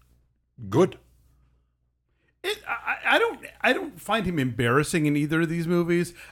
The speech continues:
Speaker 2: I just feel like
Speaker 1: But he is either being directed to a performance that is not right for him, or he's been cast as a character that is not right for him.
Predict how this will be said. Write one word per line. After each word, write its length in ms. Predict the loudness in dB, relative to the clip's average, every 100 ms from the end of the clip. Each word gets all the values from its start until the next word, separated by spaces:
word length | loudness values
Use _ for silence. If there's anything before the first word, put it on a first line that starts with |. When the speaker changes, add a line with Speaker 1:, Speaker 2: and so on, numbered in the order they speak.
| _
Speaker 2:
I 120 | 0 0
just 240 | 0 -4
feel 180 | -2 2
like 240 | 2 2
Speaker 1:
But 200 | 0 -2 -2
he 160 | 2
is 160 | 4 4
either 200 | 4 2
being 300 | 0 0 0
directed 680 | -2 -2 -4 -4 -6 -4 4
to 360 | 6 8 6 -2 _ _
a 60 | -6
performance 580 | -6 -2 -2 0 -2 -2
that 140 | 0
is 420 | 0 0 -4 -6 -10 _ _ _
not 400 | -8 -2 -2 0
right 280 | -2 -2 -6
for 240 | -10 -10 -8
him, 320 | -10 -12 -14 _ _ -20 -20 -12
or 380 | -2 0 2 0 -6 -20
he's 220 | -8 -6 -4
been 220 | -6 -8
cast 460 | -4 0 0 -2
as 140 | -6 -8
a 60 |
character 480 | -6 -4 -4 -2 -4
that 140 | -4 -6
is 240 | -10 -14 _
not 360 | -10 -4 -2 -2
right 260 | -2 -2
for 220 | -4 -10 -8
him. 340 | -8 -8 -12